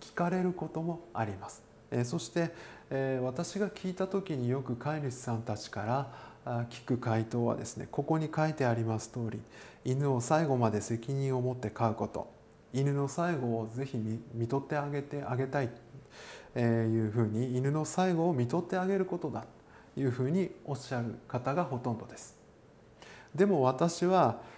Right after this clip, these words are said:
もう一つ聞きたい回答があります。それは、「いつか次の犬を飼いたいと思えることだ」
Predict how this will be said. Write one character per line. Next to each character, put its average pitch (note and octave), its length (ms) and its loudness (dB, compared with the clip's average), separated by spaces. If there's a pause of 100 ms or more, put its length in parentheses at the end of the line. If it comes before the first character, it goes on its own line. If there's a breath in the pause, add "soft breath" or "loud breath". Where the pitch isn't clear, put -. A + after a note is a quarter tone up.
(140 loud breath)
も D3 200 6
う - 20 6
一 A#3 220 4
つ - 100 -2
聞 - 180 -6
き - 140 -8
た A#2+ 180 4
い A2 80 2
回 G2+ 240 -2
答 A2 200 -4
が G#2+ 100 -4
あ F#2+ 60 -6
り - 80 -14
ま - 160 -18
す。 - 120 -20 (260)
そ - 140 -6
れ C3+ 80 -2
は、 C#3+ 280 -2 (840)
「い F#3+ 120 0
つ - 180 -12
か G#2+ 280 -2
次 D3+ 340 2
の G3+ 180 6
犬 F#3 260 4
を A#2 80 4
飼 C3 240 0
い C#3+ 60 0
た D3 180 0
い B2+ 60 0
と A#2+ 240 -6
思 C3+ 280 2
え F3 60 2
る B2+ 80 2
こ A#2 140 -6
と - 80 -12
だ」 - 100 -14